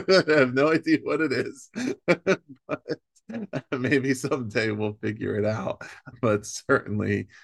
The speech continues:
<laughs> yeah, figuring out those things from our students and what they're thinking and, and to the lesson from your own teacher, I guess our takeaway from that will be, if you find yourself saying something that's mean-spirited, maybe don't say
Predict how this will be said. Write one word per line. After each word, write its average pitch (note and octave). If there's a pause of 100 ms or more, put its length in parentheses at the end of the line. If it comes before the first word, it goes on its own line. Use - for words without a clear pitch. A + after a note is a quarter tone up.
(140)
<laughs> -
yeah, A2
figuring A#2
out G#2+
those G#2
things G#2+ (600)
from A2+
our G#2+
students G#2
and F#2+
what G#2
they're G2
thinking G2
and, F#2+
and G#2+ (100)
to G2
the G2+
lesson G2+
from G2
your G2+
own G#2+ (1160)
teacher, G#2
I F2+
guess G2
our G2
takeaway G2
from -
that G2+
will G2
be, G2 (300)
if B2+
you B2+
find D3
yourself A#2+ (720)
saying B2+
something A2+
that's G#2
mean-spirited, A#2
maybe G#2+
don't G2
say -